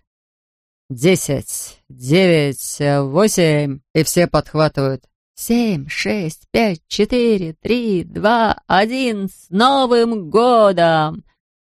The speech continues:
Хлопают пробки шампанского, зажигаются фейерверки и улетают в небо.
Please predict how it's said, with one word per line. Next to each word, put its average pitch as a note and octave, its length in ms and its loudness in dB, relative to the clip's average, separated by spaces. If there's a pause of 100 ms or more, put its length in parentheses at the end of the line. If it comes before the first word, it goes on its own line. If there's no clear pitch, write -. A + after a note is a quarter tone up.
Хлопают E3 380 2
пробки D#3 340 0
шампанского, E3 840 0
зажигаются D3 560 0
фейерверки D#3 600 0
и D3+ 40 2
улетают C#3+ 460 0
в D3 60 -8
небо. C#3+ 420 -2